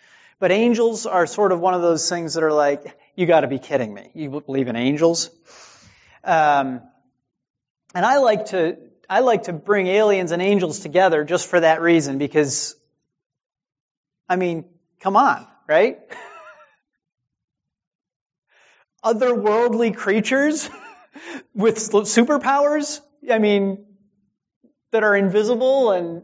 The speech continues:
and interact with us. And, okay, I mean, I'm not saying aliens are, are angels or angels are aliens, but if you're gonna believe in aliens, what possible basis could you have for not believing in angels,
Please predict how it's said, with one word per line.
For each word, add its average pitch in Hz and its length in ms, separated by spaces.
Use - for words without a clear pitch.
and 170 280
interact 208 640
with 247 180
us. 262 360
And, 160 300
okay, 160 400
I 165 60
mean, 147 320
I'm 160 100
not 180 200
saying 165 340
aliens 147 440
are, 127 220
are 135 160
angels 139 400
or 127 80
angels 131 300
are 113 100
aliens, 131 580
but 135 300
if 196 160
you're 202 80
gonna 285 240
believe 233 360
in 190 100
aliens, 170 760
what 254 220
possible 247 600
basis 220 520
could 185 160
you 196 100
have 190 240
for 175 80
not 220 360
believing 156 440
in 185 80
angels, 240 640